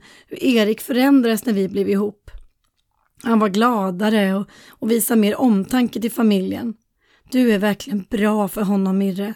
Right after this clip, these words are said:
fick jag höra ofta. Och det fick mig att känna att jag verkligen ville finnas där och stötta honom. Jag hade ju aldrig varit så här kär som i honom.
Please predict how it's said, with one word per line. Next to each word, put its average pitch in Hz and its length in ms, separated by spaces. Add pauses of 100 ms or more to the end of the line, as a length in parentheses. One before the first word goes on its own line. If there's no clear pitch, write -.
(260)
fick 240 240
jag 226 100
höra 208 280
ofta. 220 380 (680)
Och 277 80
det 269 100
fick 285 260
mig 254 120
att 247 60
känna 226 340
att 208 120
jag 233 80
verkligen 214 440
ville 214 300
finnas 339 360
där 190 240
och 190 80
stötta - 380
honom. 190 460 (1800)
Jag - 80
hade 208 120
ju 240 60
aldrig 214 220
varit 208 400
så 233 80
här 190 220
kär 208 540
som 196 240
i 196 40
honom. 190 500